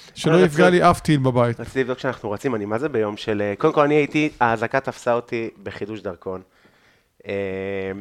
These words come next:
Speaker 2: כשאני בדיוק יושב איתה, נותן לה את המספר I חמש מאות ואחד, ואז התחילה ההאזעקה, ואנחנו רצים, והייתי כזה, "היא תחזור לטפל בי?" <laughs> אתה יודע,
Speaker 1: וואי,
Speaker 2: אני מחכה
Speaker 1: כן.
Speaker 2: מלא זמן לתור
Speaker 1: כן,
Speaker 2: הזה.
Speaker 1: והיא לא חוזרת.
Speaker 2: ואז, אה, נכנסתי, והיא אמרה, "לא, סוגרים", סוגרים. אמרתי לה, "לא, לא,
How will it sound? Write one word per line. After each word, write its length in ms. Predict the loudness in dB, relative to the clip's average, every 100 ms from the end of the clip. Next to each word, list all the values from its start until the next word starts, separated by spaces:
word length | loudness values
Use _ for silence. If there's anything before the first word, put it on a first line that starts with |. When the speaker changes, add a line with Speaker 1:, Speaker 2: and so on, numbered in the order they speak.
| -12 _ -18
Speaker 2:
כשאני 280 | -8 -6 -4
בדיוק 260 | 0 0 0
יושב 260 | -4 -2
איתה, 140 | -2 -2
נותן 240 | -2 0
לה 60 | 0
את 80 | -2
המספר 440 | -8 -2 0 2
I 140 | 2
חמש 320 | -2 -6 -8 -8
מאות 160 | -8
ואחד, 420 | -8 -8 -2 -2 2
ואז 160 | 0
התחילה 300 | 0 -4 -2
ההאזעקה, 420 | -2 -4 -2 4 4
ואנחנו 260 | 2 -4 -8
רצים, 420 | -8 -4 -4 -4 -12 _ _ _ _ _ _
והייתי 180 | -8 -2
כזה, 120 | -2 -4 -14
"היא 80 | -14
תחזור 360 | -12 -8 -4 -4
לטפל 280 | -2 -2 -4
בי?" 140 | -6
<laughs> 400 | -12 _ -6 -2
אתה 100 | 2
יודע, 100 | 6 8
Speaker 1:
וואי, 100 | 8
Speaker 2:
אני 140 | 6
מחכה 240 | 4 4 6
Speaker 1:
כן. 120 | 6
Speaker 2:
מלא 160 | 6
זמן 180 | 6 6
לתור 260 | 6 6 6
Speaker 1:
כן, 60 |
Speaker 2:
הזה. 180 | 6 4 2
Speaker 1:
והיא 100 | 2
לא 80 |
חוזרת. 460 | 2 2 2 0 -2 -10 -20 -20 -20 _ -18
Speaker 2:
ואז, 420 | 2 8 8 8
אה, 80 | 4
נכנסתי, 560 | 4 4 4 4 0 2
והיא 120 | 4
אמרה, 200 | 6 6
"לא, 140 | 6 4
סוגרים", 360 | 2 2 0
סוגרים. 180 | 0 -2 0
אמרתי 40 | 0
לה, 260 | 2 2
"לא, 140 | 2
לא, 60 | 2